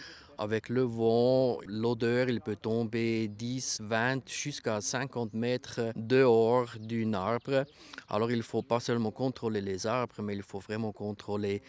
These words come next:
une région autour des arbres pour savoir ce qu'il y a quelque chose. Un autre très, très grand problème, c'est la nourriture par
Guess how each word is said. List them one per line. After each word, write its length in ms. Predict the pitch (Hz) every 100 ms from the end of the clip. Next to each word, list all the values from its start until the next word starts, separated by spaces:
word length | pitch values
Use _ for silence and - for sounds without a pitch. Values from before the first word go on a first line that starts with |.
| - -
une 220 | 117 110
région 800 | 95 104 107 107 117 120 127 -
autour 600 | 104 - 127 135 139 127
des 320 | 110 117 107
arbres 360 | 104 107 113 123
pour 200 | 113 101
savoir 600 | - 101 104 107 107 104 - -
ce 140 | - -
qu'il 180 | 107
y 80 | 107
a 100 | 98
quelque 280 | - 104 -
chose. 500 | - 92 90 87 - _ - - - - - - -
Un 80 | 101
autre 320 | 110 113 107
très, 240 | - 131
très 220 | 120 127
grand 340 | 117 123 120 120
problème, 720 | 120 113 117 113 113 120 117
c'est 240 | - 107
la 140 | 98 101
nourriture 1000 | 113 120 123 127 - 135 135 143 151 135
par 240 | 110 98